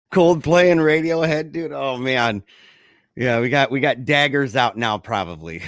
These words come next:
<laughs> We, you know, I don't, I think that Radiohead, there, there's, there's, uh, a significant amount of scholarly literature written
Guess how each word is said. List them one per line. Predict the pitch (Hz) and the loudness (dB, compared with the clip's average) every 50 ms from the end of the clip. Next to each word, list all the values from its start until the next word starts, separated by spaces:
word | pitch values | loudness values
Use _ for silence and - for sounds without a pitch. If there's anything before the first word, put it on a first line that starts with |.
| - - - | -14 -6 -4
<laughs> | 320 302 - 339 415 359 339 349 320 294 339 311 | -2 0 2 2 2 2 0 0 0 -2 -2 -2
We, | 311 262 - - - 131 113 - - - | -2 -4 -4 -4 -4 -6 -6 -8 -10 -6
you | - 160 | -4 -2
know, | 156 139 - - - - - _ | -2 -4 -4 -10 -18 -20 -8 _
I | - 190 | 0 2
don't, | 208 214 208 - _ _ - | 2 2 0 -2 _ _ -6
I | 180 190 214 | -4 -4 -4
think | 180 214 214 208 180 | -2 -4 -4 -2 -2
that | 202 180 - - 151 - _ _ _ _ _ _ _ _ - 143 _ _ 156 | -2 -2 -4 -8 -18 -20 _ _ _ _ _ _ _ _ -20 -20 _ _ -4
Radiohead, | 156 185 196 208 208 202 196 180 170 151 156 156 147 139 135 135 135 135 - _ - - - - _ _ _ _ _ _ _ - | 0 2 2 2 0 0 0 0 0 0 -2 -2 -4 -4 -4 -6 -8 -10 -14 _ -20 -20 -20 -20 _ _ _ _ _ _ _ -6
there, | 135 175 190 180 | -2 -2 -2 -2
there's, | - 190 214 233 233 185 165 | -2 -4 -4 -4 -4 -6 -6
there's, | - 180 202 208 208 208 165 147 - _ - | -6 -4 -4 -2 -4 -4 -6 -10 -14 _ -12
uh, | - 151 147 135 117 113 110 107 - - _ _ _ - | -10 -10 -10 -10 -12 -14 -16 -16 -20 -20 _ _ _ -8
a | 143 | -6
significant | - - 139 143 170 202 202 196 170 151 190 175 | -4 -4 -2 0 0 0 -2 -2 -2 -2 -2 0
amount | 147 139 135 135 135 135 135 135 131 120 113 - - - - | 0 0 0 0 -2 -2 -2 -4 -6 -8 -10 -12 -14 -8 -4
of | 117 117 113 107 107 104 104 101 95 98 - _ | -2 0 0 0 -2 -4 -6 -6 -10 -12 -16 _
scholarly | - - - - - 127 123 127 131 135 127 120 120 117 | -18 -16 -12 -6 -2 0 0 2 0 0 -2 -2 -4 -4
literature | 107 104 107 113 110 110 107 101 - - 98 95 | -6 -6 -6 -6 -4 -6 -6 -8 -10 -10 -10 -10
written | 90 95 110 104 - - 98 92 | -8 -6 -8 -8 -6 -8 -8 -10